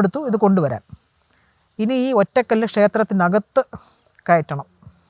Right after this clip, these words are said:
ഈ ക്ഷേത്രത്തിനകത്ത് കയറ്റുന്നതിന് മുൻപ് ചെറിയൊരു ചടങ്ങ് ഉണ്ടായിരുന്നു. സാധാരണ നമ്മൾ വീട്ടിൽ പാലുകാച്ചലൊക്കെ നട-, നടത്തുമ്പോൾ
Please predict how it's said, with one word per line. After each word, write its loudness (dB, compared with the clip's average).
ഈ 0
ക്ഷേത്രത്തിനകത്ത് 2
കയറ്റുന്നതിന് 0
മുൻപ് 2
ചെറിയൊരു 0
ചടങ്ങ് 0
ഉണ്ടായിരുന്നു. -4
സാധാരണ 4
നമ്മൾ 0
വീട്ടിൽ 0
പാലുകാച്ചലൊക്കെ 2
നട-, -4
നടത്തുമ്പോൾ -2